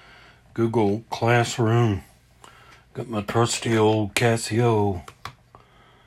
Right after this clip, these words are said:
F X two sixty solar and ready to go.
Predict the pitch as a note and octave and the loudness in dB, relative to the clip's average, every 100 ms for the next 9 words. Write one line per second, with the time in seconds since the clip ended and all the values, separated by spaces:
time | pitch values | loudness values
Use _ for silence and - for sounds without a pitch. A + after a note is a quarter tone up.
0 | _ _ _ _ _ _ _ - B2+ B2 | _ _ _ _ _ _ _ -4 -2 0
1 | C3 A2+ - - - - B2+ A#2 - C3 | 0 0 -2 -12 -12 -6 -6 -6 -4 -4
2 | - - G2+ F#2 - - A#2 C#3 C#3 C#3+ | -6 -8 -6 -6 -6 -2 2 4 4 4
3 | A#2+ F#2 F#2 F#2+ A2 C3 A#2 A#2+ A#2 G#2+ | 2 0 -2 0 2 4 4 2 0 -2
4 | F2+ | -4